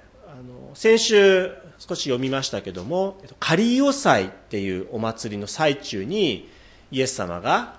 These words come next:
あー、「私が、乾いている者は誰でも私のところに来なさい」って、えー、そういうふうに招かれた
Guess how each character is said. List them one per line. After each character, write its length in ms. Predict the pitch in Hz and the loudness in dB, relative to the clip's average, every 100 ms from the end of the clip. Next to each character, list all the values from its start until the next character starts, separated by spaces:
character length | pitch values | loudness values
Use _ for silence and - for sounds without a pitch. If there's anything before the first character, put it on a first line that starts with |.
| - | -8
あ 800 | 110 104 95 90 85 82 80 80 | -4 0 0 -2 -4 -6 -8 -12
ー、 40 | 98 _ _ _ _ _ _ _ _ _ _ - - - | -18 _ _ _ _ _ _ _ _ _ _ -20 -20 -8
「私 320 | 117 110 110 | -4 -2 0
が、 340 | 104 98 - - _ - | 0 0 -4 -14 _ -2
乾 220 | 123 123 | 2 2
い 40 | |
て 80 | 120 | 2
い 40 | |
る 40 | 110 | 0
者 160 | 127 | 0
は 60 | 120 | 0
誰 240 | 113 131 | 2 2
で 80 | 117 | 0
も 80 | 104 | -2
私 260 | 101 113 131 | -4 -6 -8
の 100 | 113 | -10
と 120 | - | -10
こ 80 | 151 | -10
ろ 60 | |
に 40 | 131 | -8
来 140 | - | -8
な 100 | 160 | -8
さ 160 | 156 196 | -6 -8
い」 40 | |
っ 0 | |
て、 80 | - - _ _ - - | -10 -18 _ _ -20 -12
え 160 | 104 98 | -8 -6
ー、 40 | |
そ 100 | 156 | -4
う 20 | |
い 0 | |
う 0 | |
ふ 20 | 147 | -2
う 20 | |
に 80 | 107 | 0
招 240 | 113 127 | 0 2
か 100 | 139 | 2
れ 100 | 120 | 2
た 300 | - 87 85 | 0 -4 -4